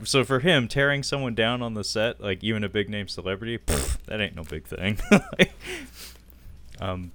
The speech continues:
but yeah, I've heard that too, that, like, he, like, if you cross him on the set, it's like, "Oh, there's gonna be hell to pay."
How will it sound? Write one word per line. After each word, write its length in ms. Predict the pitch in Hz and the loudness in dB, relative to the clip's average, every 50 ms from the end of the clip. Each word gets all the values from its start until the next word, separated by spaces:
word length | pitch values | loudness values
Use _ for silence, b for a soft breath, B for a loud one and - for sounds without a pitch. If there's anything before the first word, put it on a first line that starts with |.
| - | -2
but 80 | - 117 127 | 2 4 6
yeah, 240 | 143 139 127 110 | 8 8 8 8
I've 120 | 110 110 107 | 6 4 2
heard 200 | 123 123 113 107 | 2 2 2 2
that 200 | 113 107 92 - | 2 0 0 0
too, 320 | - 117 104 92 82 80 | -2 -2 -2 -2 -4 -6
that, 200 | 82 82 - - - | -8 -8 -10 -8 -10
like, 120 | 82 - | -12 -10
he, 200 | - 95 92 85 82 - - - | -10 -10 -10 -10 -10 -14 -18 -16
like, 340 | - 82 82 82 - - - - - - - - - - - - - - | -14 -12 -12 -12 -14 -18 -20 -20 -20 -20 -20 -20 -20 -20 -20 -20 -16 -14
if 140 | 90 - | -10 -8
you 120 | 92 95 92 | -8 -8 -8
cross 360 | - - - 104 98 95 - | -6 -2 0 0 0 0 0
him 160 | - 98 90 87 | -2 -4 -2 -4
on 160 | 87 87 80 | -4 -6 -6
the 80 | 80 | -6
set, 340 | 78 - - 95 90 76 71 | -6 -4 -2 -2 -2 -2 -4
it's 180 | 78 76 - - | -6 -10 -10 -10
like, 120 | 80 69 - | -10 -8 -6
"Oh, 300 | 78 90 90 85 82 82 | -4 -4 -2 -2 -4 -4
there's 180 | 80 90 87 - | -4 -6 -8 -8
gonna 160 | - 85 80 | -8 -10 -10
be 100 | 78 87 | -10 -10
hell 220 | 95 120 92 90 90 | -8 -4 -4 -2 -2
to 80 | 92 | -4
pay." 440 | - - 98 95 95 87 85 87 - | -2 0 2 2 4 4 2 0 -4